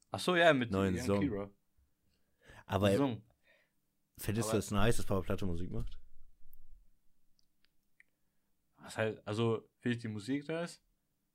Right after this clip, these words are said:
Speaker 1: Schon gut, ja, aber ich hör's halt nicht. Aber so, ich find so, wenn jemand jetzt so sagt, „Äh, äh,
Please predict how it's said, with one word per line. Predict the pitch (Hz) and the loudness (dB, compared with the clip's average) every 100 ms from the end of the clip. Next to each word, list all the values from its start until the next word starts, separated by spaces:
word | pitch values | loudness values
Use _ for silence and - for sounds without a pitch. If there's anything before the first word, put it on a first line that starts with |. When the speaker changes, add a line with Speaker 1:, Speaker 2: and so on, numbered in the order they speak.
| _ _ _ | _ _ _
Speaker 1:
Schon | - 127 123 | -8 -6 -6
gut, | 135 170 123 | -8 -8 -2
ja, | 120 135 | 0 2
aber | 110 104 107 - | 0 -2 -6 -10
ich | 101 | -10
hör's | 107 | -10
halt | 92 - | -10 -14
nicht. | 95 - _ _ _ _ _ _ _ | -18 -20 _ _ _ _ _ _ _
Aber | 98 104 | -10 -6
so, | 110 | -4
ich | 95 | -4
find | 113 113 | -6 -4
so, | 113 104 | -2 -2
wenn | 101 | -2
jemand | 104 104 | -4 -6
jetzt | 101 - | -8 -8
so | 101 | -6
sagt, | 98 95 - _ _ _ - | -6 -8 -12 _ _ _ -10
„Äh, | 139 131 127 120 | -4 -2 -2 -6
äh, | - - - - 285 240 208 | -12 -18 -14 -4 2 2 2